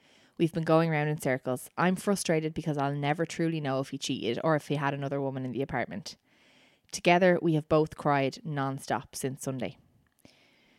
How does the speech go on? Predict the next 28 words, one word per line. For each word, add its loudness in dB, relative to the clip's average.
I 0
have 4
never 4
had 2
any 0
inkling -4
that -2
he -2
has -2
cheated -6
or 2
wanted -2
to, -2
and -2
any 2
of 0
his -6
friends -2
I 0
meet -6
tell -4
me -6
he -10
speaks -6
so -2
highly -4
of -6
me. -12